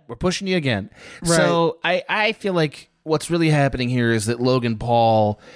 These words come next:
Speaker 1: is gonna get a solid push. He's just earning, he's making us believe he deserves it as a wrestler. And I think he did that, honestly.
Speaker 2: Well, he, he, that's the thing is he didn't go up and half-ass it.
Speaker 1: No, he was great.
Speaker 2: Uh,
Speaker 1: Yeah, he
Speaker 2: yeah,
Speaker 1: did
Speaker 2: he,
Speaker 1: qu-, he did
Speaker 2: he,
Speaker 1: well.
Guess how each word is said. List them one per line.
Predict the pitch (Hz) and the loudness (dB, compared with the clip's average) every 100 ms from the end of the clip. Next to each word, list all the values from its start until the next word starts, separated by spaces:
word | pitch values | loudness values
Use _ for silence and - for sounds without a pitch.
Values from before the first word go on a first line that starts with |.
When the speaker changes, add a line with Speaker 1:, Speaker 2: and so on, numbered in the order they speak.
| - - | -20 -4
Speaker 1:
is | 185 170 | -2 0
gonna | 180 180 | -2 0
get | 180 | 0
a | 170 | 0
solid | - 151 143 123 | 0 0 0 0
push. | 139 131 - | 0 0 -2
He's | 151 131 | -4 -2
just | 143 135 - | -2 -2 -4
earning, | 135 135 135 131 120 117 113 113 _ _ - | -2 0 2 0 0 -2 -4 -6 _ _ -2
he's | 175 151 | 2 2
making | 175 165 | 0 0
us | 147 | -4
believe | - 139 135 127 | -2 -2 -2 -4
he | 110 127 117 | -4 -2 0
deserves | 113 107 120 120 110 | -2 0 0 0 -2
it | 110 | -2
as | 104 | -2
a | 101 | -2
wrestler. | 101 135 147 - 95 73 78 - _ _ - | 0 0 0 -6 -8 -10 -12 -14 _ _ -8
And | 156 262 | -2 0
I | |
think | 262 233 | -2 -2
he | 180 | -2
did | 185 120 | -2 -2
that, | 92 - _ _ _ _ _ | -10 -14 _ _ _ _ _
honestly. | 123 117 101 - 64 - - - _ _ _ - | -2 -2 -2 -8 -12 -16 -20 -20 _ _ _ 0
Speaker 2:
Well, | 226 233 | 2 4
he, | 262 226 | 2 0
he, | 202 214 190 | -2 -2 0
that's | 240 226 | 0 0
the | 220 | -2
thing | 240 233 | 0 0
is | 214 180 - | 0 0 0
he | 202 | 0
didn't | 233 247 | 0 0
go | 226 220 196 | 2 4 4
up | 196 - | 4 0
and | 165 | 0
half-ass | 170 147 147 127 - | 0 0 -2 -4 -6
it. | 101 82 _ | -10 -12 _
Speaker 1:
No, | 220 190 | -2 0
he | 190 | 2
was | 226 | 0
great. | - 226 156 | 2 2 4
Speaker 2:
Uh, | 147 139 - - | 2 -2 -8 -4
Speaker 1:
Yeah, | 202 | -2
he | 160 175 | 2 2
Speaker 2:
yeah, | 156 | 2
Speaker 1:
did | 175 | 0
Speaker 2:
he, | |
Speaker 1:
qu-, | 190 | -2
he | 226 151 | 0 0
did | 190 | 2
Speaker 2:
he, | |
Speaker 1:
well. | 185 165 | 2 0